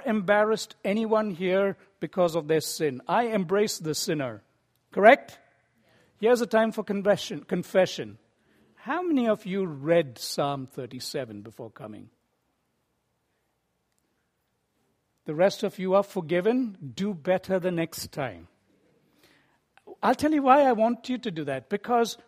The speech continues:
preparation for worship does not happen when you come here. Preparation for worship starts the night before.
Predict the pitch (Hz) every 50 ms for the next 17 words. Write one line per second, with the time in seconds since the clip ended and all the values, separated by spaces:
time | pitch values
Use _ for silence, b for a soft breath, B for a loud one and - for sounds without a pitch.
0 | _ _ - - - 240 262 262 - 277 302 285 285 294 294 240 - 285 330 226
1 | - 254 247 233 190 202 220 226 - - - - 185 170 175 190 - - b b
2 | b b - 135 190 196 196 185 - 214 202 214 226 214 - - - - 196 190
3 | 185 - 202 190 185 175 170 170 170 160 156 156 - 170 160 160 143 - - 135
4 | 120 107 101 _ _ _ _ _ _ _ _ _ _ _ _ _ _ _ _ _
5 | _ _ _ _ _ _ _ _ - 190 214 208 208 - 214 214 214 - - 233
6 | 202 - 196 185 175 165 170 180 165 - - 208 170 - - - - 185 165 160
7 | - - - - 180 165 165 151 147 165 160 - - - - 147 131 - - -
8 | 127 123 110 95 92 _